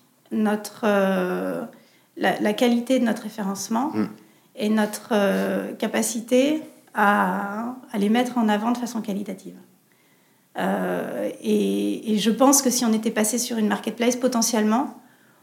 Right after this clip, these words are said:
Speaker 1: on, on aurait changé la relation. Alors, c'est pas potentiellement, on aurait changé la relation. Parce
Speaker 2: Mm.
Speaker 1: que ce qu'il faut voir, c'est
Speaker 2: Clairement.
Speaker 1: que quand on est une marketplace,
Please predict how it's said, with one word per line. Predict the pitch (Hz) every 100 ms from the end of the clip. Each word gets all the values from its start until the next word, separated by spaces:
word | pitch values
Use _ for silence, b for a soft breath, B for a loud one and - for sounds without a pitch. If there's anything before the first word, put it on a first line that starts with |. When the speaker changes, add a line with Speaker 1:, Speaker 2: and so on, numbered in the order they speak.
| b -
Speaker 1:
on, | 220
on | 226
aurait | 220 214
changé | 240 262 262 -
la | 214
relation. | 208 190 - 262 294
Alors, | 180
c'est | - 214
pas | 180
potentiellement, | 180 185 185 247 269
on | 214
aurait | 196 190
changé | 233 233 254
la | 208
relation. | 214 233 220 -
Parce | 220
Speaker 2:
Mm. | 240
Speaker 1:
que |
ce | 220
qu'il | 214
faut | 185 214
voir, | 262 262
c'est | 247
Speaker 2:
Clairement. | 190 214
Speaker 1:
que |
quand | 240 240 240
on |
est | 220
une | 208
marketplace, | 190 208 - 262 359 -